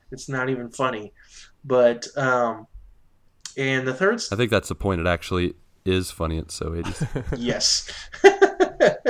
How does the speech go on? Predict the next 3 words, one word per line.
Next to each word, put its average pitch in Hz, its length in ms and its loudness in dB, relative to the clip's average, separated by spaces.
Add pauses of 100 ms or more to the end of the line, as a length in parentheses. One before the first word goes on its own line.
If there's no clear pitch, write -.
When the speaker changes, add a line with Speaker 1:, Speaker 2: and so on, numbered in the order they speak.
(880)
Speaker 2:
Just 104 220 0
saying. 87 300 2 (340)
Speaker 1:
Um, 123 560 4